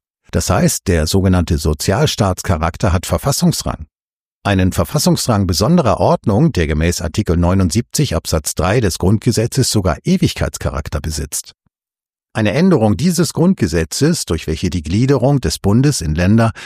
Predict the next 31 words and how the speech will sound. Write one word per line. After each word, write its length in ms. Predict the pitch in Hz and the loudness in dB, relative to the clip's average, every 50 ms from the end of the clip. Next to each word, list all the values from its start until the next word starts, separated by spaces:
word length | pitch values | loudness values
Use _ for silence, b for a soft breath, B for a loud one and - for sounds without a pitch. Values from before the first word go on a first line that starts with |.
| B B B | B B B
die 80 | - 82 | -6 -2
grundsätzliche 640 | - - 101 104 - - 98 - - 95 87 - 82 | 0 2 0 2 2 0 -2 -2 -2 -4 -2 0 2
Mitwirkung 580 | 90 113 135 - - 110 110 104 - 135 127 | 2 2 2 0 0 0 0 2 2 2 2
der 140 | 104 123 110 | 2 2 0
Länder 320 | 95 101 113 139 147 147 | 2 2 2 2 2 2
bei 100 | - 78 | 2 0
der 100 | 71 76 | -2 -2
Gesetzgebung 800 | 69 71 69 76 87 98 - - - - 117 113 113 123 131 123 B B B B | -4 -4 -2 -2 -2 -2 -2 -4 -2 0 2 2 2 2 -2 -2 B B B B
oder 240 | B 135 170 180 160 | B 2 4 4 2
die 160 | 127 123 117 | 0 0 0
in 100 | 98 95 | 0 0
den 160 | 90 98 82 - | 0 -2 -2 -2
Artikeln 400 | 87 - - 104 - 95 82 - | -4 -4 -4 -4 -2 -2 -2 -2
eins 380 | - 87 92 107 139 131 - | 0 0 2 2 0 0 -2
und 180 | 95 85 80 - | -4 -4 -4 -4
zwanzig 480 | - - 95 107 123 - 110 87 - | -2 -2 -2 -2 -2 -2 -4 -4 -2
niedergelegten 640 | - 98 131 139 127 95 95 90 92 87 - - - | -2 -2 0 0 0 0 0 -2 -2 -4 -4 -6 -4
Grundsätze 540 | - 87 117 147 - - 107 - - - 78 | 0 2 0 2 2 0 -2 -2 -2 -4 -2
berührt 400 | 82 82 76 120 151 165 135 - | -2 0 0 0 0 0 0 -2
werden, 240 | 101 90 90 107 127 | -2 0 0 0 -2
ist 300 | - 139 - - - - - | -2 -2 -4 -4 -6 -4 -2
unzulässig. 840 | - 214 214 - - - 78 - 78 71 - - 80 76 - - - _ _ b b b b b b b - | 0 2 2 0 0 -2 -2 -2 -4 -6 -6 -6 -8 -10 -10 -14 -20 _ _ b b b b b b b -2
Die 60 | 147 | -2
Bezeichnung 520 | 131 131 - 147 143 131 - 139 117 110 - - | 0 0 0 0 0 0 0 0 0 0 -2 -2
Ewigkeitsklausel 1300 | 143 170 196 170 127 101 - - - 95 92 92 - - - - 92 87 82 92 95 92 107 135 160 160 | 0 0 2 2 0 0 -2 -2 -4 -2 -2 -2 -2 -6 -6 -2 -2 0 0 0 0 2 2 2 2 0
selbst 360 | 117 101 104 143 175 - - | 0 0 0 0 0 -2 -4
steht 320 | - - - 87 78 76 - | -6 -4 -2 -4 -4 -4 -6
zwar 300 | - - 85 73 76 73 | -6 -4 -4 -4 -4 -2
nicht 280 | 76 90 - - - | -4 -4 -4 -4 -4
im 120 | 80 82 - | -6 -4 -2
Grundgesetz, 580 | - 95 120 123 - 156 123 151 170 - - | 0 0 0 2 0 0 2 2 0 -2 -4